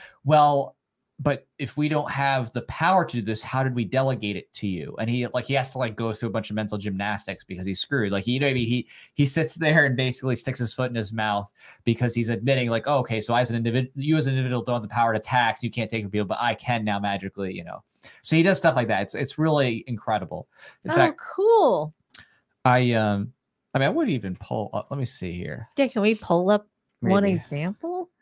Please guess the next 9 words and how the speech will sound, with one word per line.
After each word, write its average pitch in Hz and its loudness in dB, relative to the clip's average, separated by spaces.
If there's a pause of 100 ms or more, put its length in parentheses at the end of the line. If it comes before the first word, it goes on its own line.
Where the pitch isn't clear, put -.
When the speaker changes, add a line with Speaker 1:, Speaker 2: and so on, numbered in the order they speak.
(380)
Speaker 1:
Um, 101 0 (760)
I 208 2
Speaker 2:
to 190 6
Speaker 1:
might 131 6
actually. 104 4
Speaker 2:
respond 202 2 (180)
to? 311 0 (640)
Speaker 1:
Uh, 117 4
respond 165 -2